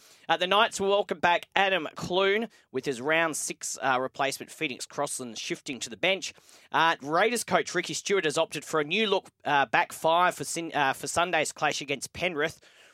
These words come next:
Winger Jordan Rapana will play at fullback, with Shans Nickel Clockstead on the bench. Uh, boom back Xavier Savage is on the wing. Uh, the Panthers are unchanged. Uh, Tyrell Sloan,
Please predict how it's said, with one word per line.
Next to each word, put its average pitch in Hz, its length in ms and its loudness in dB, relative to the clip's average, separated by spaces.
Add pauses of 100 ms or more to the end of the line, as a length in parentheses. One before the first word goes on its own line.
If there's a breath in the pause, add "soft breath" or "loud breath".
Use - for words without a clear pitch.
Winger 170 240 -2
Jordan 170 360 0
Rapana 170 440 0
will 131 100 -4
play 143 200 0
at - 80 -2
fullback, 147 460 -2 (800)
with 127 140 -6
Shans 160 360 0
Nickel 143 220 -6
Clockstead 139 440 -6
on 117 100 -6
the 107 60 -10
bench. 156 460 -4 (380 soft breath)
Uh, 110 160 -4 (120)
boom 180 420 0
back 151 300 -2
Xavier 139 500 -2
Savage 135 400 -4
is 120 120 -8
on 127 140 -4
the 110 80 -8
wing. 139 420 -4 (460 soft breath)
Uh, 101 120 -14
the 107 100 -12
Panthers 117 400 -8
are 104 180 -2
unchanged. 135 640 -4 (280 loud breath)
Uh, 139 80 2
Tyrell 202 400 4
Sloan, 208 480 0